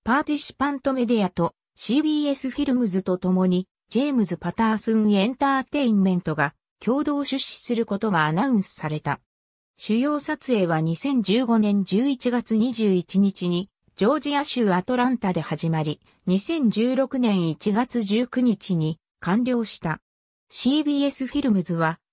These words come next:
ライオンズゲートと提携し、配給を行っ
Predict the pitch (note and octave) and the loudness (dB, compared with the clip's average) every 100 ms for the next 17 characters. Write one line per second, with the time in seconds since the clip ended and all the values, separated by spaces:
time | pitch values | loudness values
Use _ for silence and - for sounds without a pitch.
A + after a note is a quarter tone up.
0 | _ E3 A3 C#4 C#4 B3 B3+ C#4 D4+ - | _ 0 2 2 0 -2 -2 -2 -2 -2
1 | F#3 D#3+ - F#3+ G3 F3 D#3+ - D3 - | -2 -2 0 -2 0 -2 -2 -4 -6 -8
2 | _ - - C4+ - B3+ B3 G#3 - G#3 | _ -8 -4 -4 0 0 2 0 2 2
3 | G3 | 2